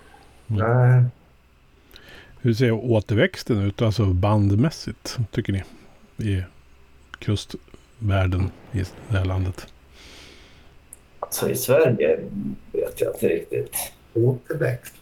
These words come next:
Speaker 2: Vad menar du?
Speaker 3: Ja, men när kidsen tar, tar vid.
Speaker 2: Jaha.
Speaker 3: Alltså, mycket trall återigen har jag sett på, på ungdomar, men just
Speaker 2: Ja, det ligger väl stabilt, men inte vet jag.
Speaker 3: Nej.
Speaker 2: Svårt att säga.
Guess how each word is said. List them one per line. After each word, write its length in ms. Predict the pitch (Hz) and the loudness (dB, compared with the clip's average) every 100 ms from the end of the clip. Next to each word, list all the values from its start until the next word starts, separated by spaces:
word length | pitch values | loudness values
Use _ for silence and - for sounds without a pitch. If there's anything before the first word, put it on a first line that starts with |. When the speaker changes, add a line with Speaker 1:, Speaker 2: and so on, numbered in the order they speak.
| - | -2
Speaker 2:
Vad 120 | 113 | -2
menar 160 | 110 - | -2 0
du? 60 | 135 | 2
Speaker 3:
Ja, 360 | 139 135 139 | 4 6 4
men 120 | 135 131 | 4 4
när 120 | 123 | 2
kidsen 580 | 135 135 123 113 107 - - - | 2 0 -2 0 0 -2 -8 -10
tar, 420 | - 117 107 - - | 0 2 2 0 0
tar 140 | 127 | 2
vid. 400 | 110 113 101 98 - | 4 4 2 0 -2
Speaker 2:
Jaha. 460 | 120 127 139 131 185 | 2 4 6 4 4
Speaker 3:
Alltså, 160 | - 135 | 4 4
mycket 420 | 127 123 165 165 | 4 4 0 2
trall 380 | 165 165 123 117 | 2 4 4 4
återigen 600 | 120 120 113 123 151 131 | 4 2 2 2 2 2
har 100 | 104 | 0
jag 100 | 107 | -2
sett 300 | 107 101 - | -2 -4 -2
på, 220 | 101 95 - | 2 2 2
på 100 | 107 | 0
ungdomar, 600 | 98 107 120 180 196 - | 2 4 4 4 2 0
men 300 | 95 104 98 - | 2 4 2 -2
just 380 | - 117 - - - - - - - - - - - - 123 | -6 -4 -4 -12 -18 -20 -20 -20 -20 -20 -20 -20 -20 -12 -10
Speaker 2:
Ja, 80 | - - - | -8 -8 -8
det 200 | - - | -4 0
ligger 160 | 110 127 | 2 4
väl 160 | 107 - | 4 2
stabilt, 800 | - - - 123 202 139 101 - | 0 -2 0 4 6 6 4 2
men 340 | 104 104 101 | 4 6 4
inte 260 | 95 98 95 | 2 -2 -4
vet 240 | - - | -8 -2
jag. 280 | 110 - - - - - - _ _ _ - - _ | 0 0 -4 -12 -20 -20 -20 _ _ _ -20 -20 _
Speaker 3:
Nej. 540 | 147 151 - 180 175 | -10 -4 -2 -2 -2
Speaker 2:
Svårt 300 | - 123 120 | 0 2 2
att 80 | 104 | -2
säga. 380 | - 95 101 | 0 2 2